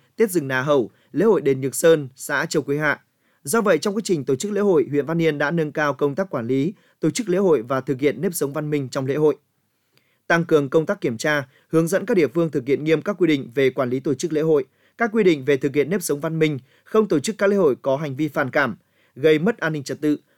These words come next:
tăng cường công tác tuyên truyền về những giá trị văn hóa truyền thống tốt đẹp của lễ hội,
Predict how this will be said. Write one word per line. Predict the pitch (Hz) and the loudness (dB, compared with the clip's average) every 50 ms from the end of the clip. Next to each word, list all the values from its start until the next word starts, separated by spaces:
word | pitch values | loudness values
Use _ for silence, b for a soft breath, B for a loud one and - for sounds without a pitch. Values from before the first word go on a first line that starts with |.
| _ _ | _ _
tăng | - 226 220 | 0 0 0
cường | 196 - 190 170 165 | 2 2 2 2 2
công | - 196 185 | 0 -2 -2
tác | 170 240 233 - | -2 -4 -4 -2
tuyên | 202 185 | -2 -2
truyền | 170 - 165 147 139 127 113 110 | 0 2 0 0 0 -2 -4 -4
về | 139 139 | -4 -2
những | 143 156 160 | -4 -4 -6
giá | 151 165 | -6 -6
trị | 165 - 180 151 113 | -4 -2 -4 -4 -2
văn | 127 156 156 | -4 -6 -4
hóa | 151 143 135 143 - | -4 -4 -4 -4 -4
truyền | - 151 143 117 | -4 -4 -4 -2
thống | 131 131 127 | -4 -6 -4
tốt | - 220 | -4 -2
đẹp | 202 175 139 - - | 0 0 0 0 -2
của | - | -4
lễ | 120 127 143 | -2 0 2
hội, | 170 170 151 - | 2 2 2 2